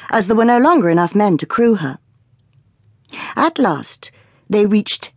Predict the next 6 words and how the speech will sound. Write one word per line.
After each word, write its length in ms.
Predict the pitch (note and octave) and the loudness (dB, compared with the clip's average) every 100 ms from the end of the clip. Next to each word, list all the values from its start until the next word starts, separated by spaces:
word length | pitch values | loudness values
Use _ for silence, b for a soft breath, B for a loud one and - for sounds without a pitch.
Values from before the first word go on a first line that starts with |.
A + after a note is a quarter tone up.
| - | -6
Quelimane 760 | A3 G#3 G#3+ A3 G3 C#3+ C3 - _ - - | 0 2 4 4 2 0 -4 -12 _ -12 -2
on 120 | E3+ | 0
the 180 | E3+ F#3+ | 0 0
East 180 | F3 - | -2 -2
African 500 | F3 E3 F3 E3 E3 | -4 -2 -2 -2 -2
coast, 500 | A3+ G3 D3+ - | 0 -2 -2 -10